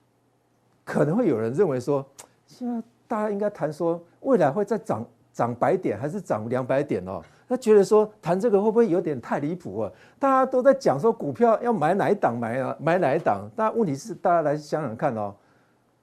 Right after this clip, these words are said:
所有的货币全部都出来了，只涨股票吗？突然间我们现在泡咖啡啊，忘记放糖哎，结果有一天你回想的时候，你的糖要放，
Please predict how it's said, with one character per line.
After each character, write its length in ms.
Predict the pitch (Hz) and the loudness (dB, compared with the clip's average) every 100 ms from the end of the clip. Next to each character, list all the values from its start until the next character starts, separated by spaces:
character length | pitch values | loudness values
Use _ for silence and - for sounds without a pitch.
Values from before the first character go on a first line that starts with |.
| _ _ | _ _
所 400 | - 190 254 302 | -2 4 6 8
有 220 | 220 170 | 6 8
的 180 | 170 170 | 4 4
货 240 | 285 247 | 6 6
币 240 | 262 240 | 6 -2
全 320 | 185 - 170 202 | -2 2 2 2
部 200 | 262 208 | -2 -2
都 280 | 208 202 | 0 0
出 280 | 196 - 208 | -2 -2 2
来 200 | 170 101 | 2 2
了， 260 | 113 110 92 _ _ _ _ _ _ | 0 -2 -4 _ _ _ _ _ _
只 280 | - 151 220 | -6 -2 0
涨 300 | 196 147 175 | 2 0 0
股 160 | 113 | -8
票 260 | 107 185 143 | -2 2 4
吗？ 300 | 117 107 113 _ _ _ _ _ _ | 2 -4 -6 _ _ _ _ _ _
突 180 | 220 208 | 2 4
然 120 | 165 | 4
间 240 | 185 185 | 2 0
我 80 | 127 | -2
们 140 | 117 | -4
现 160 | 120 180 | -4 -4
在 60 | 180 | -4
泡 240 | 202 151 | -2 -2
咖 200 | 139 127 | -2 -4
啡 200 | 123 120 | -4 -4
啊， 140 | 98 - _ | -4 -10 _
忘 160 | 202 170 | 0 0
记 120 | 185 | -8
放 240 | - 180 143 | -4 -6 -6
糖 220 | - 78 | -14 -16
哎， 80 | 82 _ _ _ _ _ _ _ _ _ | -20 _ _ _ _ _ _ _ _ _
结 160 | - 226 | 6 8
果 400 | 226 185 165 - - _ | 10 8 6 2 -18 _
有 180 | 160 226 | 6 6
一 60 | |
天 240 | - 226 202 | 6 2 2
你 100 | 156 | -2
回 220 | - 202 | 6 6
想 220 | - 135 | 6 0
的 60 | 135 | -2
时 140 | 147 | 2
候， 240 | 196 175 - _ | 4 4 0 _
你 120 | 139 | -4
的 80 | 151 | -4
糖 320 | 151 143 131 | 0 2 2
要 120 | 180 196 | 2 0
放， 320 | - 220 | 4 2